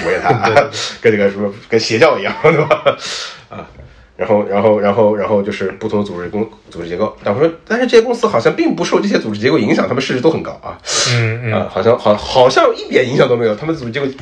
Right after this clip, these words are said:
Speaker 1: 如此迥异，却并不体，反映在他们的企业市值上。
Speaker 2: 对。
Speaker 1: 我，我，我就请教老王，我说这是不是说，说明我们
Speaker 2: 其实就
Speaker 1: 资本市场的这些人，
Speaker 2: 嗯。
Speaker 1: 这个判断落后了，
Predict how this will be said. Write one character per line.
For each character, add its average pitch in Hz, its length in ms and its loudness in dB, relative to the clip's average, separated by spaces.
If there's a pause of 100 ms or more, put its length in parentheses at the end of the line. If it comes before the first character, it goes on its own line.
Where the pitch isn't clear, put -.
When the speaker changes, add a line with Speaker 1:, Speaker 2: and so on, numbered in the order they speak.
(760)
Speaker 1:
如 175 200 4
此 147 220 -2
迥 98 200 -2
异， 101 220 0 (340)
却 - 160 2
并 151 240 0
不 127 100 -4 (380)
体， - 240 -6 (140)
反 - 180 2
映 120 160 2
在 107 160 2
他 98 80 -4
们 98 100 -2
的 90 240 -6
企 - 200 -12
业 82 60 -8
市 - 120 -12
值 80 100 -18
上。 - 120 -14 (260)
Speaker 2:
对。 104 140 0 (100)
Speaker 1:
我， 104 100 4
我， 113 220 4
我 104 40 4
就 98 120 2
请 - 160 -4
教 101 100 2
老 82 120 -2
王， 80 160 -6
我 82 100 -10
说 120 100 -4
这 127 180 -2
是 - 180 -2
不 156 80 -4
是 135 200 -2
说， 127 500 2
说 - 180 -4
明 113 160 0
我 92 100 0
们 85 240 -8 (880)
Speaker 2:
其 - 140 -8
实 208 160 2
就 196 80 6
Speaker 1:
资 185 60 6
本 135 120 6
市 107 120 -2
场 107 180 0
的 95 140 4
这 107 120 -2
些 101 220 4
人， 90 240 2
Speaker 2:
嗯。 101 120 -4
Speaker 1:
这 101 100 -2
个 90 260 0 (240)
判 - 180 2
断 127 140 4
落 127 80 4
后 - 220 2
了， 95 60 -6